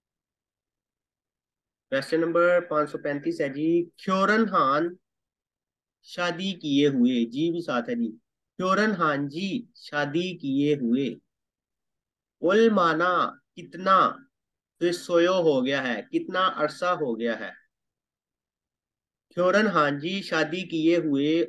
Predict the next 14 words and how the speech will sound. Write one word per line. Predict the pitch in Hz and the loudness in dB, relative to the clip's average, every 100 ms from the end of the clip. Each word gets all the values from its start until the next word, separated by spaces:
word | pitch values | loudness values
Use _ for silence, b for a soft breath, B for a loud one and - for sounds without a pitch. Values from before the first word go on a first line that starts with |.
| _ | _
उलमाना | 156 185 214 196 190 190 - | -2 0 2 0 0 -4 -4
सोयो | 151 147 151 135 139 180 180 | -8 -8 -6 -2 0 -2 -2
कितना | 196 196 196 | -8 0 2
अरसा | 156 - | 2 -2
हो | 156 127 | 0 2
गया | 120 123 | 0 -2
जी? | 135 165 175 _ _ _ _ | -4 -6 -6 _ _ _ _
पहले | 156 196 | -2 0
ऑप्शन | 180 190 | 0 0
में | 180 | -2
है | 180 | -2
जी, | 190 - _ 175 | -4 -10 _ -4
इलन्योन | 208 226 226 226 214 - 143 | 0 2 4 2 -2 -10 -14
सोयो | - 147 131 143 156 | -10 -4 0 0 -2